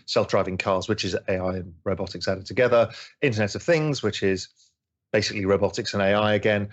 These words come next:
You know, you can see how these all interlink, right?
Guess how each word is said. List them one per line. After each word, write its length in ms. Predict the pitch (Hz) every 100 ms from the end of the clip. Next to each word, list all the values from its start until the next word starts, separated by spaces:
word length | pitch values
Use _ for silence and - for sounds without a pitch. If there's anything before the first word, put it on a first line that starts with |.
| -
You 80 | -
know, 80 | 107
you 100 | 104
can 140 | 104
see 360 | 104 - 156 127
how 220 | 107 110
these 220 | 98 104
all 400 | 101 127 110 101
interlink, 600 | 95 101 98 98 95 95
right? 220 | - 104